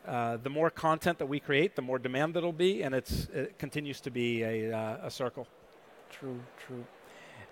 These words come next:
Speaker 2: And, uh, another question that I basically had is through, uh, you mentioned it, a few stories that you said, of course, about the Australian god, about, um,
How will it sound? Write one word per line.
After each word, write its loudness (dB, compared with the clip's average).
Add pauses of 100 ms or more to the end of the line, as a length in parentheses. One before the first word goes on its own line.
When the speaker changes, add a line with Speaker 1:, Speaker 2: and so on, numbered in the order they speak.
(380)
Speaker 2:
And, 6 (500)
uh, 10 (380)
another 10
question 4
that 8 (160)
I 6
basically 0
had 6
is -2 (540)
through, 0 (220)
uh, 8 (840)
you 4
mentioned 6
it, 6
a 8
few -2
stories 2
that 0
you -4
said, 2
of 0
course, -2
about 0 (500)
the 6
Australian 4
god, 6
about, 2 (460)
um, 12